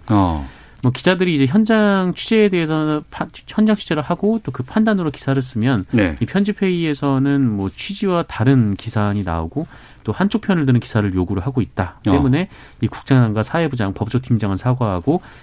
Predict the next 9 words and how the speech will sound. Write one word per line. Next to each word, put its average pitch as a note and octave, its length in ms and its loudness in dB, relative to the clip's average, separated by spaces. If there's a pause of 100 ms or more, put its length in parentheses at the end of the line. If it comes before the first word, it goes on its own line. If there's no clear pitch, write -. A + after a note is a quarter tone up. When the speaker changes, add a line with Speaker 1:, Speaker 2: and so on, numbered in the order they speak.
(100)
Speaker 2:
이 A2 80 -2
재발 A#2+ 280 2
방지책을 A2+ 400 0
마련하라 F#2 520 0
뭐 F2 120 -6
그런 F#2 180 -4
내용입니다. D#2 560 -4 (240)
Speaker 1:
진짜로 D#3 360 2
그런 B2+ 680 4